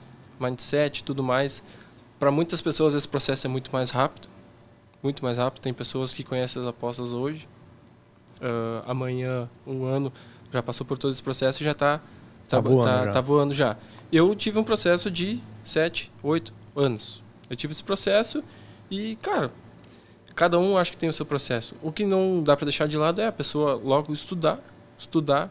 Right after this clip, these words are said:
Speaker 1: conhecer os mercados, conhecer o que é aposta e logo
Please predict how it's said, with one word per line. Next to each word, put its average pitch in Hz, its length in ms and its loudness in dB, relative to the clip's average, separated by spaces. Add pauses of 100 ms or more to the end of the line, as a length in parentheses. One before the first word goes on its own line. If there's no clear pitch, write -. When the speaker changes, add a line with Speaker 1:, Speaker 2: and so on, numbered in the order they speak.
Speaker 1:
conhecer 143 280 -4
os 143 80 -2
mercados, 175 840 0 (280)
conhecer 147 520 -2 (560)
o 160 60 -12
que 160 160 -4
é - 20 2
aposta 151 760 -2
e 139 360 -6 (1000)
logo 156 460 6